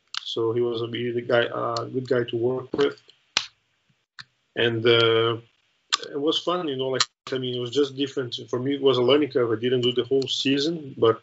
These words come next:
uh, as a challenge to learn as a pilot and a, and a person was, was a really nice challenge for me. So it was fun. I mean, the, the races were very close. Uh, the car had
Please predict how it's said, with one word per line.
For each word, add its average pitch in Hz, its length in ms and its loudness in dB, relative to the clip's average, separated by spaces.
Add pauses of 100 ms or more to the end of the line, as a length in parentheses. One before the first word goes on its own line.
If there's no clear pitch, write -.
uh, 117 260 2 (140)
as 127 100 4
a 123 80 2
challenge 139 540 -2
to 131 80 -4
learn 127 320 -2
as 120 160 -4
a 110 40 -8
pilot 123 380 -4
and 120 100 -4
a, 113 200 -4
and 113 100 -4
a - 40 -8
person 170 560 0 (180)
was, 117 360 -2 (380)
was 127 220 0
a 110 40 -2
really 127 180 0
nice 117 260 2
challenge 117 340 0
for 123 120 -4
me. 123 200 -10 (600)
So 120 340 2
it 117 60 -2
was 135 180 2
fun. 170 280 4 (140)
I - 40 -8
mean, 123 300 -2
the, 120 280 4
the 123 100 4
races 139 300 4
were 127 180 2
very 135 220 8
close. 143 400 6 (760)
Uh, 120 380 2
the 120 180 2
car 139 200 6
had 139 300 2